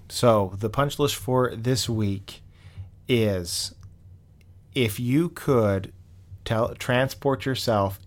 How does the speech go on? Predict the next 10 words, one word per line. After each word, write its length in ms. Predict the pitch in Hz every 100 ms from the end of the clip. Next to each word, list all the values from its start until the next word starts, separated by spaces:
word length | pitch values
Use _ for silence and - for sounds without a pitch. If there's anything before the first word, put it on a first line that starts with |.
| -
into 480 | - 127 131 - 117 -
any 340 | 123 131 143
game 560 | 135 120 113 101 87 85 - - - - - - - - - - - - - - - - - - - - - -
and 280 | - 113 107
you 240 | 101 113 117
would 140 | 117
live 220 | 110 113
out 200 | 113 110
that 140 | 107 104
experience 1120 | 98 - - 117 107 92 85 78 - -